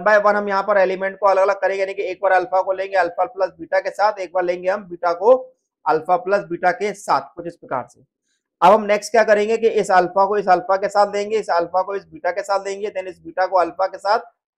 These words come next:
और इस beta को अल-, beta के साथ। इस प्रकार से लेंगे अल्फा अल्फा प्लस अल्फा बीटा प्लस बीटा अल्फा प्लस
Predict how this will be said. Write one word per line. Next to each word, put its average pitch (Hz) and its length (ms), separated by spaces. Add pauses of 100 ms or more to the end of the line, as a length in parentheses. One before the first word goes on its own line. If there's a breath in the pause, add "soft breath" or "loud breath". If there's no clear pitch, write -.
(120)
और 170 120
इस 165 100
beta 175 260
को 202 120
अल-, 170 280 (100)
beta 151 280
के 156 140
साथ। 104 200 (460)
इस 165 120
प्रकार 196 240
से 196 60
लेंगे 214 200
अल्फा 175 400
अल्फा 202 340 (600)
प्लस - 300 (140)
अल्फा 160 400
बीटा 180 320 (460)
प्लस 254 280 (120)
बीटा 170 300 (100)
अल्फा 180 360 (440)
प्लस 254 280